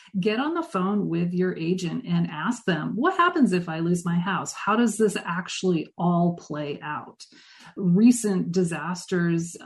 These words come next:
have shown us that people were kind of caught unaware. They thought they were gonna get more coverage from their insurance than they actually did. And they, it's because they didn't know what they had. So it's very important to, to understand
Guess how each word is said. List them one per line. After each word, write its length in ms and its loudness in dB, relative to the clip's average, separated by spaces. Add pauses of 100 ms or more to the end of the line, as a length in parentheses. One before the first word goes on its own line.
(140)
have 180 0
shown 320 4
us 200 4
that 240 -2
people 360 2
were 420 0
kind 260 -4
of 120 -6
caught 320 2
unaware. 680 -2
They 160 2
thought 280 2
they 80 2
were 140 0
gonna 180 -2
get 180 -6
more 240 0
coverage 440 -2
from 240 -2
their 200 0
insurance 540 -2
than 100 -2
they 140 -6
actually 560 -4
did. 420 2 (300)
And 480 2
they, 160 4
it's 320 0
because 280 -4
they 140 2
didn't 220 0
know 80 0
what 180 -4
they 100 -14
had. 380 -14 (360)
So 260 2
it's 180 0
very 300 6
important 480 0
to, 340 -6
to 240 -2
understand 800 4